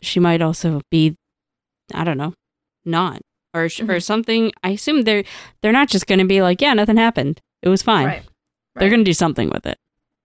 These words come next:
Speaker 2: Right. Um, I'm also expecting them to do something big with the, uh, missile. What's it called?
Speaker 1: Yeah, the scene that we kept seeing of the, the torpedo
Speaker 2: Torpedo.
Speaker 1: in the Enterprise.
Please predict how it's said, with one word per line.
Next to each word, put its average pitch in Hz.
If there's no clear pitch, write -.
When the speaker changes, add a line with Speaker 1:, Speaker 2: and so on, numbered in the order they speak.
Speaker 2:
Right. 185
Um, 214
I'm 220
also 247
expecting 269
them 247
to 247
do 220
something 220
big 190
with 190
the, 180
uh, 190
missile. 220
What's -
it -
called? 165
Speaker 1:
Yeah, 208
the 196
scene 240
that 214
we 190
kept -
seeing 175
of 160
the, 156
the 160
torpedo 170
Speaker 2:
Torpedo. 160
Speaker 1:
in 160
the 160
Enterprise. 156